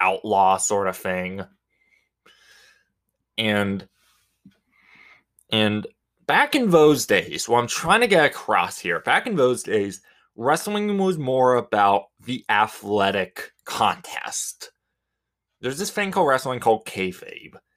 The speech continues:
and kayfabe was very strongly upheld. It's, it's the suspension of disbelief. You have to make the audience believe you really hate that guy you're going into a ring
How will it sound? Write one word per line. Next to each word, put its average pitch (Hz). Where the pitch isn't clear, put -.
and 104
kayfabe 170
was 123
very 120
strongly 123
upheld. -
It's, -
it's -
the 175
suspension 185
of 131
disbelief. 104
You 120
have 170
to 151
make 151
the 160
audience 143
believe 113
you 113
really 120
hate 117
that 92
guy 85
you're 90
going 101
into 95
a 98
ring 85